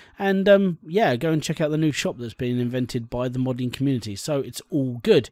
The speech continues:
All right, well, one thing I have got to sort of, like, show you before we start, and I've just got to get to the top, and then we'll, I'll show you the start. I've put a shard block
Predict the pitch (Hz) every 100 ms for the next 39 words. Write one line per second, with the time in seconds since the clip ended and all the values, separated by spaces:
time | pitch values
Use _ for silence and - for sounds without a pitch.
0 | - 190 180 220 233 240 226 202 160 190
1 | 170 175 151 - 151 135 160 143 143 135
2 | - 143 127 120 113 143 127 117 - 120
3 | 110 - 135 135 135 135 139 135 139 131
4 | 135 135 123 123 - - - _ 127 120
5 | 117 113 113 120 - 110 104 104 - 92
6 | - _ _ _ - - 139 - 143 -
7 | 190 160 - 113 95